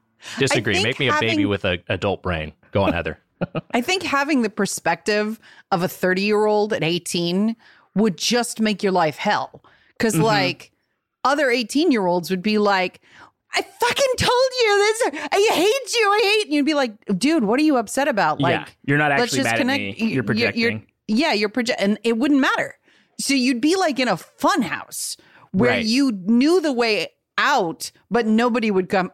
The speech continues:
Speaker 2: come with you.
Speaker 1: But then couldn't you just be like, "I'm an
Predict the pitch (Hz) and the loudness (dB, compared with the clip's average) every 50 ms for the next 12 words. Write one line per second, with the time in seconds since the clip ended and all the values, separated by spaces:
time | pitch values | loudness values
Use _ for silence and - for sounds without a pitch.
0 | 208 - 240 202 175 175 190 185 - - 131 - - - 202 - _ _ _ _ | -4 -2 -2 -2 0 0 -2 -2 -2 -4 -6 -6 -6 -6 -10 -12 _ _ _ _
1 | _ _ _ _ _ _ _ _ _ _ _ _ _ _ _ _ _ _ _ _ | _ _ _ _ _ _ _ _ _ _ _ _ _ _ _ _ _ _ _ _
2 | - 156 151 202 202 202 - 202 196 185 160 - - 160 156 151 - - 151 147 | -4 -2 0 0 0 0 0 -2 -2 -2 -2 -4 -2 -2 -2 -2 -2 -2 -2 0
3 | 143 135 123 120 117 - _ - 196 254 240 190 | 0 0 0 0 -2 -4 _ -2 0 0 0 0